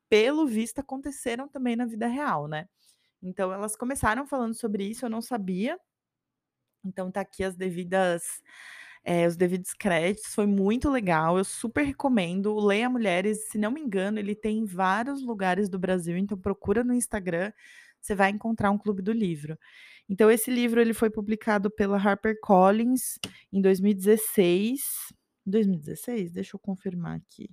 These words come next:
É, dois mil e dezesseis. Ele é um livro relativamente, eu ach-, não achei ele tão longo, achei ele bem curtinho. Eh, eu, eu já vejo aqui quantas páginas tem.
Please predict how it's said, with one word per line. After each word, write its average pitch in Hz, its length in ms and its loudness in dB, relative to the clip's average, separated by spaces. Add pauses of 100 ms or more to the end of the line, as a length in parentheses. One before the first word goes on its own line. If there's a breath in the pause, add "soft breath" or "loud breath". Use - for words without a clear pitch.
(360)
É, 170 240 -4 (140)
dois 185 180 0
mil 196 120 2
e 185 40 -2
dezesseis. 175 960 -2 (400 loud breath)
Ele 240 160 4
é 240 60 8
um 240 60 8
livro 233 340 4 (500)
relativamente, 302 1300 0
eu 370 140 2
ach-, - 200 -2
não 330 220 0
achei 277 340 -2
ele 233 160 0
tão 202 280 2
longo, 190 280 2
achei - 240 -6
ele 220 120 -4
bem 262 380 0 (600 loud breath)
curtinho. 247 800 0 (1300)
Eh, 190 760 2
eu, 220 320 2
eu 233 120 4
já 254 160 4
vejo 196 300 4
aqui 196 400 -8 (240)
quantas 190 320 -2
páginas 190 440 -2
tem. 190 160 -12